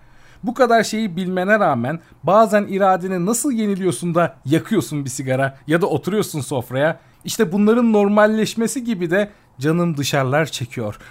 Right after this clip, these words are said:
Arkadaşlar, sahilde yuvarlanmalar, partiler, konserler. Fakat bunun tek ama büyük bir farkı var söylediklerimden. Sigara içmeye devam edip kanser olmak veya aşırı obez olup kalp rahatsızlığıyla ölmek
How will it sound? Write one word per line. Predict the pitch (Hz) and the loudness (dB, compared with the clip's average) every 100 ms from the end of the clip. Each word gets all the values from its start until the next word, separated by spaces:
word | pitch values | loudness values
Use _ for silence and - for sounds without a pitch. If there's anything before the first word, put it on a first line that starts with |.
| - | 0
Arkadaşlar, | 156 139 151 143 131 170 160 135 - - | 2 2 -2 -2 -2 0 0 -2 -8 -2
sahilde | - 170 160 170 175 | 4 6 4 2 2
yuvarlanmalar, | 180 160 151 151 156 151 160 160 131 - - | 4 4 4 2 0 0 0 0 -2 -14 2
partiler, | 180 185 - 190 180 - | 4 4 2 2 2 2
konserler. | 185 190 - 180 180 151 120 - _ _ _ _ _ _ _ _ | 0 2 2 2 2 2 0 -10 _ _ _ _ _ _ _ _
Fakat | - 254 247 240 | 0 4 4 2
bunun | 233 233 | 0 0
tek | - 247 - _ | 2 0 -2 _
ama | 156 170 175 131 | -2 0 0 -2
büyük | 135 165 139 | -2 -2 -2
bir | 151 | -6
farkı | - 139 117 135 | 0 0 0 -4
var | 117 | -4
söylediklerimden. | 104 110 104 98 - 104 92 92 85 _ _ _ | -4 -8 -8 -10 -12 -12 -10 -12 -14 _ _ _
Sigara | - - 202 226 | -10 -4 2 2
içmeye | 233 - 220 202 | 2 -2 -2 2
devam | 208 208 202 | 4 4 2
edip | 185 208 | -2 -6
kanser | - 185 175 208 | -4 -4 -2 -2
olmak | 196 160 156 - | -2 -2 -4 -4
veya | 160 165 160 - | -2 4 4 2
aşırı | 147 - 175 | -2 -4 -6
obez | 190 185 170 185 | 0 0 2 2
olup | 175 175 175 | 0 -2 -4
kalp | - 190 202 | -2 -2 0
rahatsızlığıyla | 185 175 175 160 180 208 190 | 0 0 -2 -8 -6 -4 -2
ölmek | 165 165 170 220 - | -2 -2 -2 -6 -10